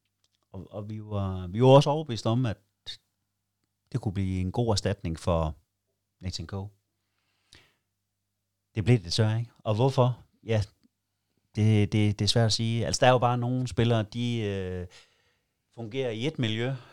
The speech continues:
øh, og så kommer de på en ny adresse, og der kommer de ikke til at fungere. Øhm, og jeg, jeg har hørt efterfølgende, at efter han var til prøvetræning hos os,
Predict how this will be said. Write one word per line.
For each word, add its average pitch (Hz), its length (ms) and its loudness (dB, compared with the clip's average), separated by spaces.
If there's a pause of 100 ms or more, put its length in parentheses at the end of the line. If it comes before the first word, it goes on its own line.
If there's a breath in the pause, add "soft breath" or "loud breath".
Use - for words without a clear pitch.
(140)
øh, 92 920 -2 (160)
og 110 100 -10
så - 60 -8
kommer 107 140 -2
de 98 100 -6
på 113 120 2
en 104 160 2
ny 127 160 2
adresse, 107 480 0 (180)
og 113 80 0
der 110 80 4
kommer 98 220 2
de 107 60 -6
ikke 110 100 -8
til 113 120 -4
at 104 240 0
fungere. 98 400 -2 (920 soft breath)
Øhm, 85 600 -6 (400)
og - 80 -10 (140)
jeg, 104 300 -10 (2500)
jeg 123 160 0
har 113 160 2
hørt 127 360 4 (220)
efterfølgende, 85 680 -8 (200)
at - 500 -12 (760)
efter 113 240 -4
han 92 120 -4
var 90 80 -4
til - 140 -8
prøvetræning 80 580 -4
hos 82 180 -10
os, - 380 -6